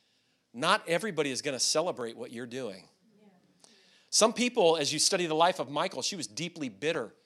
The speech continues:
And she struggled, I promise you, she struggled to step into the presence of God. And you being able to step into the presence of God will anger some people in your life because they don't have the freedom to do the same thing.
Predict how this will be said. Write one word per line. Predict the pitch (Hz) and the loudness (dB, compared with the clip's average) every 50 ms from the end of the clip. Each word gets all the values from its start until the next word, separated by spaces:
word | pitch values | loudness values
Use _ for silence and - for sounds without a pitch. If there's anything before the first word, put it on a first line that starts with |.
| _ _ _ _ _ _ _ _ - | _ _ _ _ _ _ _ _ -4
And | 131 139 | 0 2
she | - - 185 175 | 2 2 2 2
struggled, | - - - - - 170 175 196 180 151 135 | 2 2 2 2 4 2 2 2 2 2 2
I | 131 127 127 | 2 0 0
promise | - - - 185 185 196 185 - | -2 -4 -2 -2 -2 0 0 -2
you, | - 131 | -4 -2
she | - - - 196 190 | 0 0 0 0 0
struggled | 180 - - - - 170 175 196 190 185 160 123 - | 0 0 0 0 2 2 2 2 2 -2 -4 -6 -6
to | - - - | -4 -4 -4
step | 131 - - - - - 165 147 156 | -2 -2 -2 -2 -2 -2 -2 -2 -2
into | 175 185 202 | -4 -6 -4
the | 180 190 | -6 -10
presence | - - 202 196 180 190 - | -6 -4 -4 -4 -4 -4 -6
of | 202 170 | -6 -4
God. | 175 185 196 196 202 208 214 - _ _ _ _ _ _ _ _ - - - - _ _ _ _ _ _ | -2 -2 0 0 0 -2 -4 -8 _ _ _ _ _ _ _ _ -20 -20 -20 -20 _ _ _ _ _ _
And | - 120 120 123 | -10 -10 -8 -8
you | 123 151 185 226 | -6 -4 -2 -2
being | 202 226 214 208 | -2 -2 0 0
able | 202 190 180 180 | 0 -2 -2 -4
to | 160 | -4
step | - - - 175 - | -2 -2 -2 -2 -2
into | 185 180 185 | -4 -4 -6
the | 185 190 | -6 -6
presence | - 208 190 180 185 - - | -6 -6 -6 -4 -6 -6 -8
of | 175 | -4
God | 160 180 180 185 170 | -2 -2 -2 -2 -2
will | 143 135 127 - _ - | -4 -8 -10 -10 _ -14
anger | - 143 160 160 160 156 147 131 131 117 | -10 -8 -6 -4 -4 -4 -4 -6 -6 -4
some | - - - 120 | -4 -2 -2 -4
people | 107 - 131 113 - 113 107 | -6 -10 -12 -12 -10 -12 -12
in | 104 107 | -10 -10
your | 110 110 113 | -10 -10 -8
life | 110 107 107 101 104 - - - - _ _ _ _ _ _ _ _ _ - _ _ _ _ _ _ _ - | -8 -8 -8 -8 -12 -16 -20 -20 -20 _ _ _ _ _ _ _ _ _ -20 _ _ _ _ _ _ _ -10
because | 135 143 160 | -6 -2 -2
they | - 196 | 0 0
don't | 202 185 | 0 -2
have | 185 196 175 | -2 -4 -4
the | 165 | -4
freedom | 156 - - - - 180 190 196 196 180 151 | -6 -8 -10 -8 -6 -6 -4 -4 -4 -6 -6
to | - 147 | -8 -6
do | 127 147 | -6 -8
the | 139 135 131 | -6 -4 -2
same | - - 160 160 | -2 -2 -2 -2
thing. | 151 - 170 - | -4 -4 -6 -8